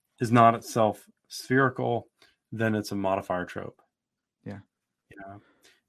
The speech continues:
Speaker 1: And what's peculiar about modifier tropes is, um, so unlike a module trope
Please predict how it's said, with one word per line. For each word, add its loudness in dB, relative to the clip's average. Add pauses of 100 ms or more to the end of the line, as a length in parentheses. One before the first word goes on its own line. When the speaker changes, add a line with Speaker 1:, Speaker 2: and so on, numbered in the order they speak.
Speaker 1:
And -4
what's 2
peculiar 2
about 0
modifier -2
tropes -8
is, -8 (600)
um, -6 (1900)
so -2 (640)
unlike 6
a 4
module 0
trope -4